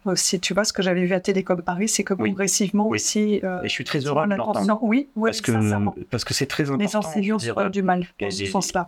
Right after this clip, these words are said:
Speaker 2: voilà.
Speaker 1: Prennent
Speaker 2: Et
Speaker 1: conscience de ça.
Speaker 2: et, et c'est, c'est extrêmement important parce que, euh, comme tu viens de le dire, l'expertise ne suffit pas. Donc, euh,
Speaker 1: Exact.
Speaker 2: ce, ces, ces compétences, aujourd'hui, on en a
Speaker 1: Ah.
Speaker 2: besoin dans un monde qui se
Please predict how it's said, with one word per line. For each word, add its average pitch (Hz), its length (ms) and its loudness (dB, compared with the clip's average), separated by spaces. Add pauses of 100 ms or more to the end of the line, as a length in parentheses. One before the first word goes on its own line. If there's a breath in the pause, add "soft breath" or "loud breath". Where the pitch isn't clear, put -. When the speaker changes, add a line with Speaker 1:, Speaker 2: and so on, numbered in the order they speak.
Speaker 2:
voilà. 202 240 0
Speaker 1:
Prennent 208 160 0
Speaker 2:
Et 190 40 0
Speaker 1:
conscience 202 360 0
de 190 80 2
ça. 180 260 -2
Speaker 2:
et, 123 160 2
et - 60 4
c'est, - 260 2
c'est - 220 0
extrêmement 139 500 2
important 165 420 2
parce - 220 -6
que, - 100 0
euh, 92 360 4 (260)
comme 127 140 4
tu - 160 -2
viens 104 140 2
de 101 60 4
le 120 100 0
dire, 143 300 0
l'expertise - 560 -2
ne 127 60 2
suffit - 340 -2
pas. 87 360 0
Donc, 101 320 0
euh, 95 100 4
Speaker 1:
Exact. 90 200 -2
Speaker 2:
ce, 98 80 0
ces, - 260 0
ces - 180 -2
compétences, 123 480 0
aujourd'hui, 107 300 2
on 127 100 6
en 104 100 6
a 104 120 4
Speaker 1:
Ah. - 40 -4
Speaker 2:
besoin 123 280 0 (260 loud breath)
dans 120 220 0
un 139 40 2
monde 160 200 2
qui - 100 -4
se - 140 2